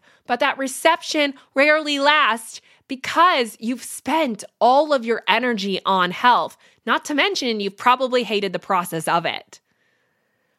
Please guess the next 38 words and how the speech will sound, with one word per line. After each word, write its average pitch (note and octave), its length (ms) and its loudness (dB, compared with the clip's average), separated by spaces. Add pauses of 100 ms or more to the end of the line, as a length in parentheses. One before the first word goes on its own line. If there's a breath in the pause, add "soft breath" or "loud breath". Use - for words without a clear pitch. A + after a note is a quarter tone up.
(140)
But C4 160 -2
when D#4+ 180 -2
you E4+ 160 -4
learn F#4+ 680 0
to C#4 200 -2
invest A3+ 720 2
in G#3+ 120 0
your E3+ 160 -4
health, - 560 -8 (500)
you C4 140 -4
start D#4+ 280 0
to G#4 100 -2
recognize C4 720 -2
it A#3+ 120 -6
not C#4 120 0
as D4 80 -4
this C4+ 160 -10
quick - 300 -8
and A#3 160 -6
fast A3+ 400 2
and G#3+ 100 -4
even A3 280 -4
dirty A3+ 320 0
kind A3 200 0
of G3 60 -2
situation, G3 880 0 (680 soft breath)
but C#4 100 -2
it's C#4+ 180 -4
this C#4 280 -8
investment. A#3+ 800 0 (300 soft breath)
Everything E4+ 560 -4
you B3+ 180 -2
do G3+ 400 -4
is C4 160 -4
not B3 200 2
about A#3+ 340 0
being F#3 460 -6
work. B3+ 560 -2